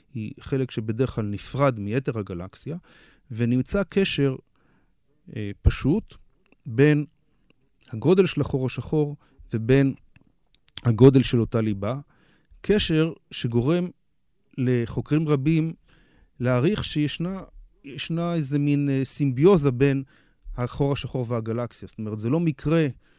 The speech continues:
אה, שהחור השח-, חורים שחורים נמצאים במרכזי גלקסיות, וסביר מאוד שלאותם חורים שחורים יש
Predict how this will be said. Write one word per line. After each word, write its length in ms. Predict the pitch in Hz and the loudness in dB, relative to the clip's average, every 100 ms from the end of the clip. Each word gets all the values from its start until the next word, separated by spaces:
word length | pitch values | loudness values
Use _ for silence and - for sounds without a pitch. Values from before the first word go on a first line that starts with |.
| _ _ _ _ 139 | _ _ _ _ -12
אה, 200 | 110 110 | -10 -10
שהחור 500 | - 117 107 - 127 | -10 -10 -8 -6 -6
השח-, 180 | - - | -6 -12
חורים 380 | - 123 135 | -8 -2 -2
שחורים 340 | 131 139 123 131 | -2 -6 -4 -2
נמצאים 560 | 123 - 127 123 131 117 _ _ | -4 -6 -6 -4 -4 -6 _ _
במרכזי 440 | 123 113 - 117 120 | -8 -8 -6 -6 -6
גלקסיות, 520 | 113 104 120 - 151 | -6 -8 -10 -10 -10
וסביר 540 | 120 123 - 113 143 185 | -8 -8 -6 -2 0 -2
מאוד 420 | 170 196 185 147 _ _ _ _ | -4 -6 -6 -8 _ _ _ _
שלאותם 480 | - 123 120 165 | -6 -6 -2 -4
חורים 340 | 165 - 147 165 | -4 -6 -6 -8
שחורים 500 | - 165 160 185 147 | -10 -12 -10 -8 -8
יש 360 | 151 139 - | -8 -10 -16